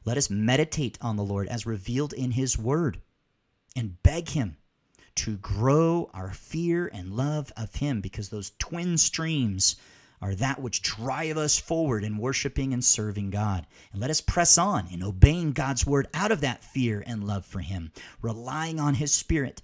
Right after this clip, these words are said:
as he works through the means of transforming grace in our lives.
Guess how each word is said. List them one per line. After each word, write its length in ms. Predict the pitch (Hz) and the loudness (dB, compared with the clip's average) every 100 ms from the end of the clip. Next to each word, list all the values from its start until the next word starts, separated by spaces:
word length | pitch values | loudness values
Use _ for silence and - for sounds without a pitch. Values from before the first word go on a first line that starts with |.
| - - | -20 -8
as 140 | 110 | -4
he 100 | - | -4
works 360 | 110 113 147 - | -2 0 0 0
through 160 | - 123 | -4 -2
the 80 | |
means 420 | 101 113 160 180 127 | 0 0 -2 -2 -4
of 100 | 98 | -2
transforming 760 | - 104 92 - 160 156 139 | -4 -4 -4 -4 -4 -2 -2
grace 600 | 113 123 127 107 110 - - - - | -2 -2 -2 -2 -2 -4 -6 -14 -2
in 180 | 127 131 | 0 4
our 180 | 127 | 4
lives. 540 | 117 113 101 85 - | 4 2 0 -4 -6